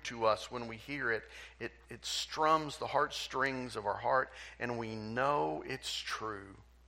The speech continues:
And you've offered us a place for refuge in a world that does not love us, a world that strives against us. We have a place we can go in you. You're with us. You're near us.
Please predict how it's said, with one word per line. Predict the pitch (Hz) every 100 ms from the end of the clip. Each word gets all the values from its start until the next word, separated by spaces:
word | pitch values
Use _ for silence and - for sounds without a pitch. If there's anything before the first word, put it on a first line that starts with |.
| - - - - - - - - - - - - - - - - - -
And | 123
you've | 117
offered | 131 143 - 117
us | 113 110 - - - -
a |
place | - 127 123 - -
for | - 143
refuge | 127 98 - 90 92 - - - - - - - - - - -
in | 107
a |
world | 104 110 117 104
that | 101 - - - - - -
does | 147 151
not | 110 98
love | 90 101
us, | 127 110
a |
world | 101 113 120 120
that | 110 - -
strives | - - - 127 143 143 117
against | 113 180 - 104
us. | 98 - - -
We | 147
have | 226
a | 156
place | - 156 156 -
we | 156
can | - 175
go | 143 127 107 101 -
in | 131 120
you. | 110 98 98 - - - - - - - - - -
You're | 113 170
with | 254 247
us. | - - -
You're | 139
near | 185 226 220
us. | - - - -